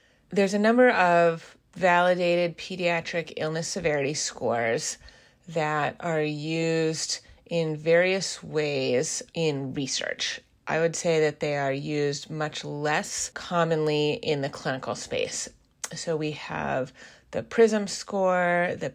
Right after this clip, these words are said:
P lod score, the pim score. These are all different scores that are used in pediatric critical illness. So the pediatric risk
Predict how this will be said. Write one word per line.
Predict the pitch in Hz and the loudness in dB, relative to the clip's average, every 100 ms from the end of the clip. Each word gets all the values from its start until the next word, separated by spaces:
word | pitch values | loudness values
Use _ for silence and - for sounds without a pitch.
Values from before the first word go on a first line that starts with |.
| - | -8
P | - 214 | -2 0
lod | 190 175 175 170 | 0 2 2 0
score, | - - - 170 156 156 156 151 | -4 -8 -4 -2 0 0 0 -2
the | 170 | -4
pim | 165 - 214 208 202 | -10 -4 -2 0 -2
score. | - - 170 165 160 | -4 2 4 6 6
These | 151 147 | 4 0
are | 160 | 0
all | 123 151 | 2 0
different | 151 151 - 143 135 110 - | -2 -6 -6 -4 -4 -6 -10
scores | - - 139 - | -4 0 2 0
that | 147 | -4
are | |
used | 143 151 | -4 -6
in | 139 | -8
pediatric | 160 139 120 - | -6 -4 -4 -6
critical | - 151 - - | -10 -10 -10 -10
illness. | 123 123 120 - - - - - - _ - | -8 -6 -6 -8 -14 -18 -20 -20 -20 _ -12
So | - - | -4 -2
the | 123 | -2
pediatric | - 165 147 156 - 151 120 - | -4 -2 0 0 0 0 0 -6
risk | 147 156 147 - - - | 0 2 2 -2 -6 -10